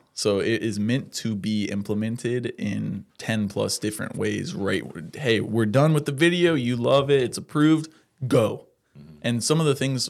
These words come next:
Speaker 1: for it are, before I get into why it works,
Speaker 2: Right.
Speaker 1: you're throwing it on your website. You're using it in any advertisements you're using.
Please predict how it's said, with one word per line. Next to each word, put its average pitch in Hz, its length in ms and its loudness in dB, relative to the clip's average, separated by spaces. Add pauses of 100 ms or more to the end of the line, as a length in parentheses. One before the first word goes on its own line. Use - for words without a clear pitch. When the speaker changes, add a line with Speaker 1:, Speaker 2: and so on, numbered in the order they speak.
(120)
Speaker 1:
for 139 320 2
it 110 280 -2
are, 104 300 -2
before 104 280 -2
I 98 40 0
get 98 140 -4
into 104 160 -4
why 107 520 2
it 104 220 -2
works, 110 540 0 (240)
Speaker 2:
Right. - 120 -16 (100)
Speaker 1:
you're 131 180 0
throwing 143 220 4
it 131 60 4
on 110 80 2
your 104 120 0
website. 113 460 2
You're 107 120 -6
using 107 360 -4
it 98 80 -6
in 98 80 -4
any 107 260 -4
advertisements 104 680 -2
you're - 80 -8
using. - 360 -8